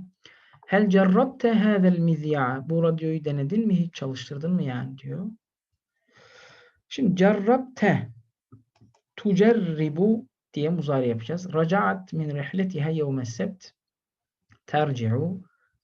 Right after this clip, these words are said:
olacaktır. Yani bakın burada fiil çalışıyoruz aslında. Fiil çalışıyoruz değerli dostlar. Bakın.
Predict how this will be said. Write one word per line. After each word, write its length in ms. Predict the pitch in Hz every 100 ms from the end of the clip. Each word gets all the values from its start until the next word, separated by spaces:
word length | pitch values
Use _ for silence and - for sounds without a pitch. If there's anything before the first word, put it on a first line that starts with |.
| _
olacaktır. 640 | 127 113 110 110 - 185
Yani 340 | 240 240 156
bakın 260 | - 180 175
burada 180 | 175 190
fiil 340 | 185 180 185
çalışıyoruz 560 | 175 135 120 - 120 120
aslında. 560 | - - 131 127 175 220 _ _ _ _ _ _ _ _ _
Fiil 480 | _ - 139 147 185
çalışıyoruz 640 | - 131 - - 147 -
değerli 300 | - 120 131
dostlar. 600 | 139 117 - - - - - -
Bakın. 260 | - 143